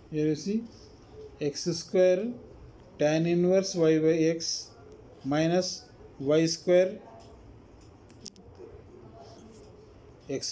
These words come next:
square tan inverse x, tan inverse y by x minus y square tan inverse x by y. Show that dou two z by dou x dou y is equal to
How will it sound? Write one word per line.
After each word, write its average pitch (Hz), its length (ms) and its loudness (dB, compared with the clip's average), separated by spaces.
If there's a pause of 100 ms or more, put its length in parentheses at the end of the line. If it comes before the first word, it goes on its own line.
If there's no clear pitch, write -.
(120)
square 185 340 2
tan 175 200 2
inverse 175 400 2
x, 175 280 -2 (1300)
tan 160 200 2
inverse 175 220 2
y 175 140 6
by 180 160 4 (140)
x 190 100 -8
minus 165 420 0
y 156 240 4
square 185 440 2 (1080)
tan 156 240 2
inverse 175 280 2
x 165 180 0
by 165 200 4
y. 170 280 2 (360)
Show 175 380 2
that 180 240 4
dou 175 220 8
two 175 160 8
z 180 160 6
by 180 220 4
dou 175 180 6
x 170 140 0
dou 170 260 4
y 170 80 6
is 165 260 2
equal 165 320 -2
to 214 180 0